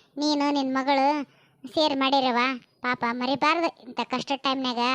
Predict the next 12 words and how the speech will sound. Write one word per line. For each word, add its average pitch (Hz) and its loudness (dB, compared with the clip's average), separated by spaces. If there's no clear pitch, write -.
ಆಸರ 269 -4
ಅದಾರನ. 247 -2
ಇರ್ಲಿ 311 2
ಬಿಡ್ರಿ, 233 2
ಏನಾತ? 240 0
ಮನೆಯನ್ನರ್ 320 0
ಮನೆಯನ್ನರಿಗೆ 269 0
ಆಸರ 247 0
ಆದ್ರ 247 0
ಅದ್ನೇನ್ 247 -2
ಹೇಳ 233 0
ಕೇಳೋದೈತೇನ್ರಿ? 247 0